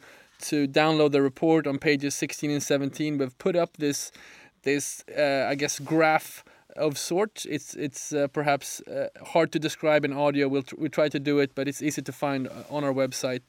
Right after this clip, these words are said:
uh, as well. So we have here five stages, and, and this is similar to, um, the, the law of diffusion of innovation, where you see sort of the early adopters, the, the laggards, and so forth. So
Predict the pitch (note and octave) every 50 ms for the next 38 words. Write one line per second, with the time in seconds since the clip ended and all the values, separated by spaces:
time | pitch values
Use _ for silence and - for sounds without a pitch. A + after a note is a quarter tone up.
0 | - - - - - - - - - - B2 C3+ - - C#3 C3 B2 A#2 A#2 B2+
1 | - - C#3+ C#3 C#3 C#3 - - - - - - - - - _ D#3 D#3+ F#3 A#3+
2 | B3 G#3+ F#3 E3+ - - - - D#3 C#3+ C#3 C#3 C#3 C3 - - - C#3+ C3+ B2+
3 | B2+ B2+ C3+ B2+ C3 - - C#3+ D3+ C#3 A#2 D#3 E3+ F3+ A#3 - C#4 A#3+ - -
4 | - F3+ E3+ D#3+ D#3 D3 C#3 C3+ C3 - - D3 C#3 C#3 C3+ C3+ C3+ C3 B2+ B2+
5 | C3 B2+ - _ _ _ _ _ _ _ _ _ _ _ _ _ - - C#3+ D3
6 | D3+ D3 B2+ B2+ C#3+ C#3+ C#3 D3 D3 D3 C#3+ C3+ C3+ C#3+ - - D3 C#3 - -
7 | C3+ C3+ C3 C3 B2 B2+ B2 C3 B2 - B2+ A#2 A#2 A#2+ B2 B2 B2 B2+ B2 -
8 | - - _ _ - C#3 - - C#3 C#3 C3 - D3 C#3 B2+ A#2+ B2 C3 B2 -
9 | A#2+ C3+ C3+ C3+ C3 B2+ C3 B2+ B2+ _ - C3+ B2+ B2 B2+ B2+ - - - A#2+
10 | A#2 G#2+ F#2 A#2 B2+ B2 B2+ C3 B2+ B2+ B2 A#2+ A#2+ A#2+ A#2+ - B2 A#2+ A#2+ -
11 | B2+ A#2+ A#2 - A2 G2+ G2 A#2+ - - D3 C3 C3 C#3